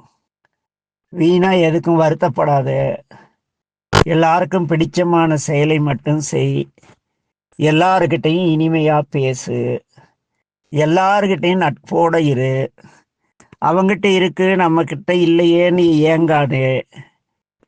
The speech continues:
நம்மகிட்ட, அவன்கிட்ட பெரும் பொ-, பெரிய நூறு ரூபா பேனா இருக்கு, என்கிட்ட அஞ்சு ரூபா பேனா இருக்குன்னு நூறு ரூபா பேனாவுக்கு ஆசைப்பட்டு திருடாத, இதெல்லாம் தப்பு.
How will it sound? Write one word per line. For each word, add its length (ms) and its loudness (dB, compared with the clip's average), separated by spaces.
நம்மகிட்ட, 360 0
அவன்கிட்ட 320 0
பெரும் 800 -2
பொ-, 300 0
பெரிய 480 -2
நூறு 240 -2
ரூபா 180 0
பேனா 400 0
இருக்கு, 640 0
என்கிட்ட 300 2
அஞ்சு 300 2
ரூபா 180 2
பேனா 380 0
இருக்குன்னு 600 -2
நூறு 280 2
ரூபா 240 0
பேனாவுக்கு 680 -2
ஆசைப்பட்டு 640 -2
திருடாத, 640 -2
இதெல்லாம் 540 -2
தப்பு. 680 -4